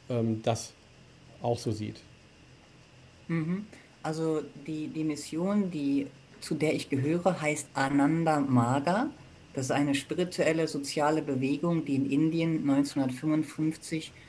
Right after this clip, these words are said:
Speaker 2: von dem spirituellen Meister Sri Sri Anandamurti gegründet wurde. Sie basiert auf der Tradition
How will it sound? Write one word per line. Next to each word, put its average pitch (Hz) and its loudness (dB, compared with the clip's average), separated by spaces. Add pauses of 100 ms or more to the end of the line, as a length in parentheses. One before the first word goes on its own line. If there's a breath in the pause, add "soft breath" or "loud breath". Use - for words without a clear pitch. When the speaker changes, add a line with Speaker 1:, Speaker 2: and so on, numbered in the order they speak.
(220 loud breath)
Speaker 2:
von 143 2
dem 143 6
spirituellen 147 2
Meister 139 4
Sri 147 -4
Sri 147 -2
Anandamurti 135 2
gegründet 143 2
wurde. 185 4 (480 loud breath)
Sie 156 2
basiert 151 4
auf 151 4
der 143 4
Tradition 160 0